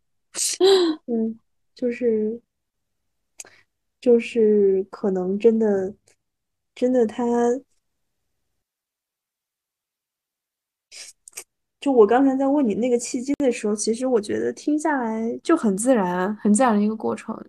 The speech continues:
就你去听了他的一些课，然后就包括他觉得你也比较合-，适合，然后就很，很顺畅的就进来了，并没有一个特别怎么样波折的过程或者什么。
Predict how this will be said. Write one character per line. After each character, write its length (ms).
就 140
你 160
去 160
听 180
了 80
他 140
的 80
一 40
些 180
课， 440
然 120
后 120
就 420
包 160
括 260
他 340
觉 180
得 140
你 240
也 160
比 160
较 120
合-， 220
适 220
合， 280
然 200
后 640
就 300
很， 180
很 160
顺 220
畅 180
的 140
就 200
进 160
来 180
了， 180
并 160
没 120
有 120
一 140
个 100
特 160
别 380
怎 160
么 60
样 240
波 240
折 140
的 100
过 160
程 200
或 140
者 60
什 140
么。 100